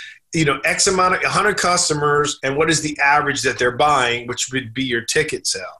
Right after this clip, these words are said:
Well, our kiosk, and not just our kiosk, just in general, the data supports it.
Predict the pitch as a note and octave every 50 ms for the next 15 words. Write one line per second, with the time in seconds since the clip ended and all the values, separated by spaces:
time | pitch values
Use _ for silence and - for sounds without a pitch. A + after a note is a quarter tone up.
0 | - - - - - - _ A#2 C3 C#3 B2+ - - - - D#3 E3+ G3+ - -
1 | - G#3 F#3 D#3 C#3 B2+ B2+ C#3 - - - C#3+ C3+ D3 F#3 G3+ - G#3 F#3 -
2 | D#3 E3 G3 - - - B2 A2 A2 A#2 - - D3+ D3 - - D3 C3 - D3
3 | D#3 D3+ C#3 B2 A#2 G#2+ B2 A2 A2+ C#3 C#3 C#3+ C#3 C3 - - - - - F#3+
4 | F#3+ F3 D#3+ D#3+ - B2 B2 B2